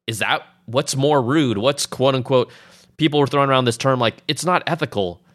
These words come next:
What is not ethical about an A I calling you? I think this is, it might be scary because now we're seeing how A I is starting to do things that are so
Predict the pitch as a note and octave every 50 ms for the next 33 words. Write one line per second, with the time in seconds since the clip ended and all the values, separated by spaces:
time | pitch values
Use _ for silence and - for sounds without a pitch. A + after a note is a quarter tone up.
0 | _ _ _ _ _ _ A#2 B2+ F3 G3+ A#3 G3 C3+ B2+ C#3 D#3+ E3+ D#3 - _
1 | - - F3 - - B2 - A#2+ A2 G#2+ G#2 G#2+ G#2+ G#2+ G#2 G2+ - _ - A#2
2 | B2+ B2+ B2+ A#2+ G#2+ G2+ G2 F#2+ - _ _ _ _ _ _ - - B2+ C3 B2
3 | A2+ G2+ F#2 F2 F#2 A2+ C3+ - F#3 F#3 F3+ - D#3+ D3 - C3+ A#2 G2 - -
4 | - _ _ _ _ _ _ _ _ _ _ _ _ _ _ _ _ _ - C3+
5 | C3+ C3+ D3+ D#3+ D#3+ D#3+ C#3+ - - D3 C3+ C#3 D3 C#3 B2+ A#2 C#3 B2 G#2 A2
6 | A2+ A#2 B2 B2+ A#2+ A2+ A2 - - - C3 B2+ B2+ C3 C3 B2+ A#2 A2+ A2 G#2
7 | - - G2+ G#2 G#2+ A2 A2 A2 G#2+ G2 - - - A#2 A2+ A2 A2 G#2+ G2+ F#2+
8 | F#2 - A#2 A#2 A#2+ B2 A#2+ - - A2+ A2 A2 A2+ A2+ A2 - - - - -
9 | - _ _ _ _ - A2 A2 A2 G#2+ G#2+ - - - - - C3 B2 B2 A#2+
10 | A#2 A#2 A#2+ -